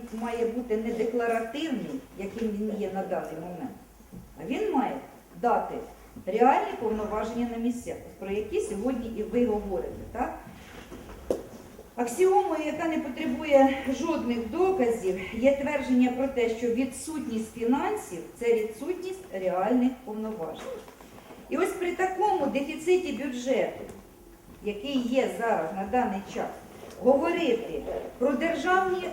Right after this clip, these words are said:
субвенції, які мають ось по цьому закону, мають бути надані для розвитку інфраструктури села, так, коли ми об'єднаємося, ну, я думаю, що це щось із космічного.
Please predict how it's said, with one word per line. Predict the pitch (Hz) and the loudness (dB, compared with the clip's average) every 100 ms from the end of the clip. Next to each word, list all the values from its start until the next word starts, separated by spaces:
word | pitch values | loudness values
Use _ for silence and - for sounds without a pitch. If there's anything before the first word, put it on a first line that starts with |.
| - - | -8 -12
субвенції, | - 330 254 214 269 381 392 285 196 226 202 175 151 - | -2 2 2 4 6 6 6 4 2 -2 -6 -6 -8 0
які | 202 247 - 311 | 4 4 6 2
мають | 269 294 247 190 185 208 | 4 4 4 4 2 -2
ось | - | 0
по | 247 | 2
цьому | 247 269 233 | 4 2 2
закону, | 220 254 294 254 156 254 - - | 4 2 2 0 0 -4 -12 -8
мають | 214 302 370 339 220 294 | 2 4 6 4 2 0
бути | 349 269 | 0 6
надані | 254 262 381 381 202 190 175 254 - - | 8 8 6 4 2 0 -2 -6 -6 6
для | 269 285 | 8 8
розвитку | 359 370 - 214 220 - 190 | 8 6 4 0 -2 -4 -6
інфраструктури | 285 262 269 262 - 277 - 330 320 311 208 | -2 0 0 0 -4 -8 -4 0 4 4 2
села, | - 180 185 370 440 427 - | 2 0 2 4 2 0 2
так, | 262 453 - | 4 4 6
коли | 247 240 | 6 6
ми | 233 | 4
об'єднаємося, | 226 240 - 240 202 - 262 - - - - - - - - - - - - - - 175 175 190 | 2 2 2 2 2 0 -4 -8 -12 -18 -20 -20 -20 -20 -20 -20 -20 -20 -20 -20 -18 -14 -10 -4
ну, | 254 370 | -4 -2
я | 330 277 226 - 202 | -2 -4 -6 -10 -4
думаю, | 277 339 320 - | -2 -2 -4 -4
що | 233 226 | -6 -2
це | 262 - | -2 -2
щось | - 269 - 262 | -2 -4 -4 -8
із | 247 | -8
космічного. | - - 330 349 247 180 220 | -8 -8 -4 -4 -4 -8 -10